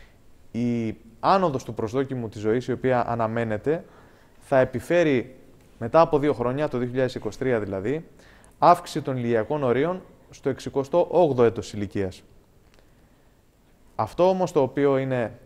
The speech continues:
το πλέον ανησυχητικό, είναι αυτό που εισηγείται το σχέδιο Πισαρίδη, που προβλέπει αναπροσαρμογή των κανόνων υπολογισμού της ανταποδοτικής σύνταξης,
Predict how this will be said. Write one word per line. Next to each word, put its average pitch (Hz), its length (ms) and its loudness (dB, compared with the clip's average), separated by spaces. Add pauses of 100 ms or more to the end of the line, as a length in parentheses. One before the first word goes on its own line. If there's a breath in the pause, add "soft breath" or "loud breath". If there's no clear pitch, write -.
το 113 100 -6
πλέον 139 260 -2
ανησυχητικό, 113 800 -4 (640 soft breath)
είναι 156 600 0 (280)
αυτό 120 300 -2
που 143 420 0
εισηγείται 127 720 0
το 110 140 -8
σχέδιο 123 760 2
Πισαρίδη, 107 640 0 (800 loud breath)
που - 80 -8
προβλέπει 160 540 2
αναπροσαρμογή 139 680 0
των 160 120 -2
κανόνων 139 300 2
υπολογισμού 123 500 -2
της 139 100 -8
ανταποδοτικής 120 680 -2
σύνταξης, 120 600 -4